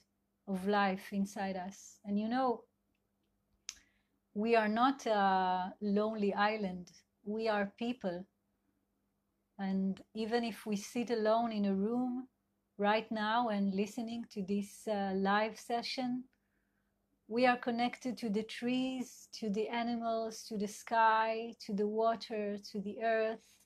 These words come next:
to everything, to all the levels of life and to all the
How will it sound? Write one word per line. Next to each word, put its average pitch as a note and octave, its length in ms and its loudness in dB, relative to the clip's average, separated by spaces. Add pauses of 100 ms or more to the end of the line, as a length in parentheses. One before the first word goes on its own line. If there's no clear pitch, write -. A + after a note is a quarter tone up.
(640)
to A3+ 140 -2
everything, A3 880 -2 (680)
to - 120 -10
all A#3+ 340 2
the A3 120 -2
levels G#3+ 460 0
of F#3+ 140 -2
life G3+ 400 -2
and G3 140 -2
to G#3 120 -12
all G#3+ 360 -4
the G#3 140 -2